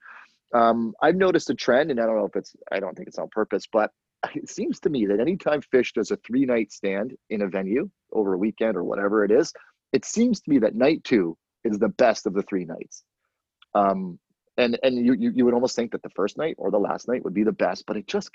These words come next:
for me, consistently, night two sub-, uh, has the best jams, the best sets,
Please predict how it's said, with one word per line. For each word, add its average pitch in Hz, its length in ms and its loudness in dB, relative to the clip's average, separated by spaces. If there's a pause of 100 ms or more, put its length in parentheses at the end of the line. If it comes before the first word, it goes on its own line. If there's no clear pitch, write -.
(160)
for 151 100 2
me, 110 240 0 (380)
consistently, 117 640 2
night 123 260 4
two 123 260 6
sub-, 113 300 -2
uh, 101 300 2
has 107 240 0 (180)
the 95 80 -8
best 95 320 -2
jams, 170 480 4 (300)
the 98 80 -6
best - 320 -6
sets, - 480 2